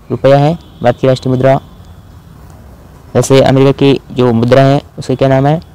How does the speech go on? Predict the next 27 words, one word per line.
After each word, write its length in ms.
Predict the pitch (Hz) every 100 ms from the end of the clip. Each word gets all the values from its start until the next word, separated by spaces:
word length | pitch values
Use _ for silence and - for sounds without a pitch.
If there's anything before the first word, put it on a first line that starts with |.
| -
डॉलर 300 | 123 127 123
में, 160 | 117 107 - - - - - - - - - -
डॉलर। 260 | 113 107 - - - - - - - - - - - - - - - -
भारत 360 | 117 120 139 -
का 220 | 151 147 - - -
रा-, 220 | - 117 - - - -
राज्य 240 | 127 131 139
चिन्ह 220 | 143 143
जो 100 | 131
क्या 180 | 127 127
है? 180 | 143 175 - - - - - - - - - - - - - -
सारनाथ 300 | 135 143 147 156
में 220 | 156 160 - - - - - - - - - -
अशोका 560 | 139 - 143 151 143 139 -
निर्मित 300 | 139 139 139
जो 80 | 135
सिंह 340 | - 139 139 -
स्तंभ 500 | - - - 143 143
जो 160 | 127
है, 240 | 117 123 - -
इसी 320 | - 151 156 143
अनुकृति 360 | 139 147 131
को 240 | 139 139 139
भारत 400 | - - 117 117
का 100 | 131
राज्य 140 | 131
चिन्ह 220 | - 135